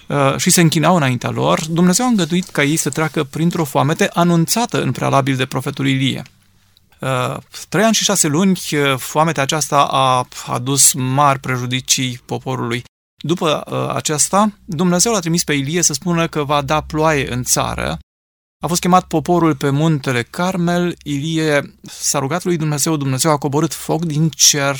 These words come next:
a răspuns rugăciunii. Uh, poporul a realizat că Domnul este adevăratul Dumnezeu și că nu zeitățile omenești, uh,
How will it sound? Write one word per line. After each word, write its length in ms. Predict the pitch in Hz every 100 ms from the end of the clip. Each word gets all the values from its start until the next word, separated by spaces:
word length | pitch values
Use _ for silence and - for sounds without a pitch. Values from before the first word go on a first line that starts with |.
| -
a 120 | 127
răspuns 800 | 123 - - 156 160 156 - -
rugăciunii. 960 | 151 139 143 143 139 - 143 143 139 135 - - - - -
Uh, 280 | - 131 131 127
poporul 360 | - 143 208 190
a 60 |
realizat 420 | 160 151 139 185 -
că 120 | 165 131 120 -
Domnul 340 | - 214 139 127
este 180 | 123
adevăratul 460 | 127 120 135 143 139
Dumnezeu 640 | 127 135 131 - 160 165 170
și 260 | - 135
că 260 | 135 131 131
nu 160 | 143 165
zeitățile 800 | 127 160 151 135 185 185 131 123
omenești, 800 | - 131 139 151 160 - -
uh, 40 | 143